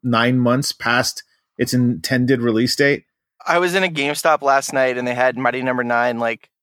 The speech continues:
Speaker 2: on the shelf, like, "Coming soon." And I picked it up and I'm like, "Is this ever coming
Speaker 1: No.
Speaker 2: out?" And, <laughs> and the two clerks behind the counter were just like, "No."
Speaker 1: <laughs> No. But, but thanks for your investment in Kickstarter. <laughs>
Speaker 2: Yeah, yeah, thanks for that.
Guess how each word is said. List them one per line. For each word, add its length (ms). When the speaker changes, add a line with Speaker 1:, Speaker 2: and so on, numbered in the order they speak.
Speaker 2:
on 100
the 80
shelf, 320
like, 220
"Coming 260
soon." 280
And 100
I 120
picked 280
it 40
up 140
and 60
I'm 80
like, 180
"Is 140
this 240
ever 340
coming 360
Speaker 1:
No. 40
Speaker 2:
out?" 300
And, 240
<laughs> 140
and 120
the 60
two 180
clerks 260
behind 180
the 40
counter 200
were 80
just 100
like, 200
"No." 1080
Speaker 1:
<laughs> 80
No. 400
But, 240
but 140
thanks 260
for 180
your 220
investment 640
in 100
Kickstarter. 680
<laughs> 100
Speaker 2:
Yeah, 240
yeah, 160
thanks 240
for 80
that. 300